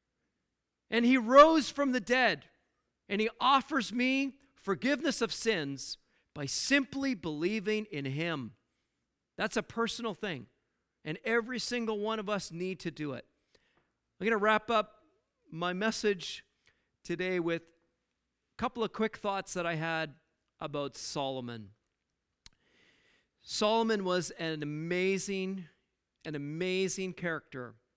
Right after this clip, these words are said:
God spoke to Solomon as a young man. You know what God gave him? Wisdom. Wisdom. It says that Solomon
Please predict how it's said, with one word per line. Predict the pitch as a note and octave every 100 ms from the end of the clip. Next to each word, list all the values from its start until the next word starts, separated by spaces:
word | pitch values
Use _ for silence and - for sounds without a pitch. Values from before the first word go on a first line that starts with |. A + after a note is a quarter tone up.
| _ _ _ - _ _ _ _ -
God | G3 B3
spoke | - - A#3 -
to | G#3
Solomon | - G#3 G#3+ G#3 F#3+
as | D#3
a | D3+
young | D#3 E3+ E3
man. | D3 C3+ A2+ G2+ _ _ _ _ _
You | E3+
know | C4
what | C#4
God | D4 C#4 A#3
gave | B3 C4+
him? | A#3+ C#4 C4+ _ _ _ _ _ -
Wisdom. | B2+ D3+ C3+ - G#2 F2+ _ _ _ _ _ _ _ _ _ _ _ - _ -
Wisdom. | D#3 C4 C#4+ F#3+ G#3+ C3+ - _ _ _ _ _ _ _ _ _ _
It | G#3 B3+
says | - C#4+ C#4+ G#3
that | B3 A#3+ - _ _ _
Solomon | - - B3 D4 D4+ D4+ D4+ D#4+